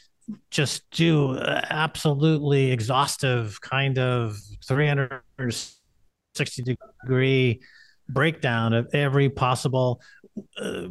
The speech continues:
aspect to how Bitcoin would interact in this economy, and, and try to create ways to make it as smooth as possible and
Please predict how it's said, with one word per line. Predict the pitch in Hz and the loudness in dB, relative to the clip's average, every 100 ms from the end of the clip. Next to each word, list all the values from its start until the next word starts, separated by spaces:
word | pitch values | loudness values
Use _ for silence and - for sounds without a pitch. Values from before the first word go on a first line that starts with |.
| - | -4
aspect | 143 - - 107 - - - | -2 -2 -2 -4 -4 -14 -2
to | 143 127 117 | 2 2 2
how | - 135 135 | 0 0 0
Bitcoin | 120 139 - 131 117 | -2 -6 -2 0 2
would | 120 | 0
interact | 135 131 127 113 - | 0 0 -2 -2 0
in | 127 | 2
this | 123 - - - | 2 -2 -12 -8
economy, | - 131 131 104 - - _ - - | -4 0 2 0 -4 -20 _ -10 -2
and, | 127 127 123 | 2 2 2
and | 123 123 120 - _ _ _ - | 2 0 0 -4 _ _ _ -4
try | 156 143 | 0 2
to | 143 123 | 2 0
create | - 139 135 127 127 - _ - - | 0 0 2 2 -2 -8 _ -20 -2
ways | 139 143 139 120 | 2 4 2 0
to | - 123 117 117 | 0 2 2 0
make | 143 127 135 | 2 2 2
it | 123 | 0
as | 113 | 0
smooth | 139 139 131 | 4 4 4
as | 117 | 2
possible | 127 117 123 120 110 - | 2 2 0 0 -2 -2
and | 107 | -2